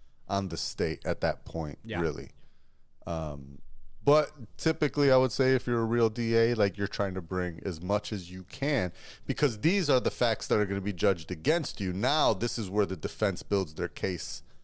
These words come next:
Speaker 1: against
Speaker 2: Based on
Speaker 1: is
Speaker 2: what
Speaker 1: all
Speaker 2: was
Speaker 1: the
Speaker 2: said at the
Speaker 1: things that
Speaker 2: indictment.
Speaker 1: were, exactly. So
Speaker 2: Okay.
Speaker 1: you do need to bring the fire,
Speaker 2: Yep.
Speaker 1: um, so that the defense doesn't have one,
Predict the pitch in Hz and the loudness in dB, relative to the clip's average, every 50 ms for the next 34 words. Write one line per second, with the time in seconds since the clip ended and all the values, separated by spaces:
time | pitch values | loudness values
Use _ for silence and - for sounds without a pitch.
0 | - - - - 107 104 90 85 - 151 147 107 76 - - - 151 147 143 110 | -18 -16 -8 -6 -6 -6 -6 -2 0 0 0 0 -2 0 2 4 4 4 2 0
1 | - - 135 120 117 113 113 123 127 - 117 120 120 110 113 - 151 123 120 120 | 2 2 2 4 2 2 2 4 4 6 6 6 6 6 4 4 6 4 6 4
2 | 123 117 120 117 113 113 113 - 104 - 113 98 90 92 90 87 85 - - - | 4 4 4 2 2 0 2 4 4 4 4 2 2 2 2 2 0 -2 -10 -20
3 | - - - - 107 90 82 87 87 104 92 85 - - - - - 123 - 101 | -20 -12 -6 -6 -6 -4 -4 -2 0 2 2 2 -2 -6 -10 -6 -6 0 0 0
4 | 92 98 101 113 123 123 - 180 214 190 156 127 117 - 117 101 92 113 110 101 | 2 2 0 0 0 2 2 4 4 4 4 2 4 2 0 2 4 2 2 2
5 | 98 95 90 - - - 135 135 131 101 87 80 78 - - - - - - 139 | 2 0 -2 -4 0 2 4 6 6 6 4 4 0 -2 -4 -10 -12 -10 -8 -6
6 | 120 107 - - - - - - 92 92 90 87 82 80 78 78 78 - - - | -6 -6 -6 -10 -20 -20 -16 -8 -4 -2 0 0 0 0 -2 -6 -10 -10 -10 -2
7 | - 104 87 87 90 85 - - 90 - 95 - - 92 90 85 - - - 98 | -2 0 2 2 2 2 0 -2 -2 -2 -4 -2 0 -2 -2 -2 -4 -2 -2 -2
8 | 82 82 - - - - 98 127 160 147 - 85 78 78 71 71 | -2 -2 -6 -8 -4 -4 -2 0 0 0 -2 -2 -4 -4 -6 -8